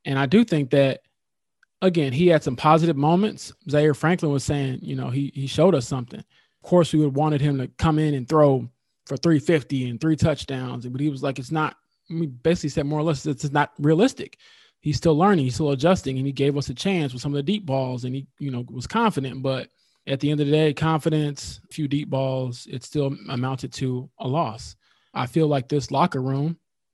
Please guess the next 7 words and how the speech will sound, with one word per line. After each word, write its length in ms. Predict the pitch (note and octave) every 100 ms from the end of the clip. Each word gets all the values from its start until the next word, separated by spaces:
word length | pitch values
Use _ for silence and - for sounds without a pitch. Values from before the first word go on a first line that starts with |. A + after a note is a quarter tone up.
| _
one, 440 | D3 B3+ F3 D3 C#3+ _ _ _ _ _ _ _ _ _ _ -
it's 140 | - -
always 460 | - A3+ G3 C#3+ - -
quiet 320 | - D3 D3+
after 220 | C#3+ D3+
a 60 | C3+
loss. 500 | C#3 D3 D#3 -